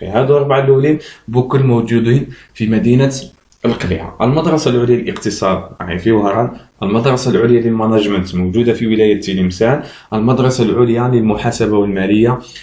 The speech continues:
موجودة في قسنطينة، والمدرسة العليا لعلوم التسيير موجودة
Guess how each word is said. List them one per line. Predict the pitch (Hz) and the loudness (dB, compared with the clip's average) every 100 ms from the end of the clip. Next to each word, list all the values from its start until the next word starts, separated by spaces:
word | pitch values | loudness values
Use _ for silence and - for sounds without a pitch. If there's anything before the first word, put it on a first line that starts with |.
| - _ | -20 _
موجودة | 104 98 120 123 113 | -8 -2 0 2 0
في | 101 | -4
قسنطينة، | 95 92 82 90 92 101 113 139 - | -6 -6 -6 -4 -2 -2 -2 -4 -4
والمدرسة | 107 110 123 123 120 101 | -2 0 0 0 0 2
العليا | 107 120 120 | 2 4 2
لعلوم | 110 104 120 117 | 2 4 4 2
التسيير | 104 - - 110 120 | -2 -8 -2 0 2
موجودة | 107 98 104 107 110 113 | 0 -2 0 2 0 -2